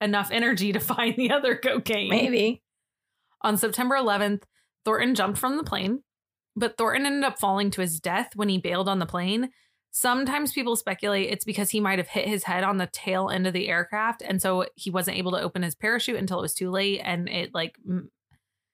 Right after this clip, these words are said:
Speaker 1: I don't wanna use the word malfunction because it doesn't malfunction.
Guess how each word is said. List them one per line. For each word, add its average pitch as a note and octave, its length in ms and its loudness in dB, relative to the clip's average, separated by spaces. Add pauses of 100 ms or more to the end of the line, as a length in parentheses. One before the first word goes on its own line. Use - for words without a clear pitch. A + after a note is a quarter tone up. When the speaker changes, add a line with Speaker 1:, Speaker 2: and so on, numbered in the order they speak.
(420)
Speaker 1:
I A3+ 80 2
don't A3+ 120 4
wanna C4 100 2
use D4+ 160 0
the C#4 60 -2
word B3+ 160 2
malfunction - 600 -2
because G3 220 0
it F3+ 140 0
doesn't G3 320 0
malfunction. G#3 580 -2